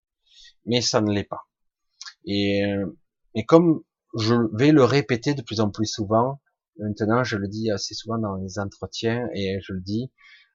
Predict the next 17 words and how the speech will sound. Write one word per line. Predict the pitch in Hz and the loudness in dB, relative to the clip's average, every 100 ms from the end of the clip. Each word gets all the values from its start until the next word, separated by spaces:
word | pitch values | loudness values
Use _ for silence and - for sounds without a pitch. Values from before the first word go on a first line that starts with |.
| _ - | _ -12
euh, | 95 98 | -10 -10
il | - | -8
faut | - | -6
bien | 117 139 | -2 -2
se | 139 123 | -2 -2
dire | 113 120 | -2 0
une | 110 104 | 2 0
chose, | - 123 127 104 90 _ _ - | 2 4 4 0 -6 _ _ -10
c'est | 110 | -8
qu'ici | 110 110 - 123 | -6 -2 -2 -2
il | 113 | -6
faut | - 110 | -4 -2
accepter, | 117 110 123 113 - 139 156 120 _ _ _ _ _ _ _ - | 0 0 0 -2 -2 0 0 -2 _ _ _ _ _ _ _ -6
euh, | 107 104 - - | -2 0 -2 -2
que | 117 110 | 2 2
certaines | 107 - 151 - - 123 | 0 0 0 2 2 4
choses, | 113 - 131 131 139 | 4 4 4 4 0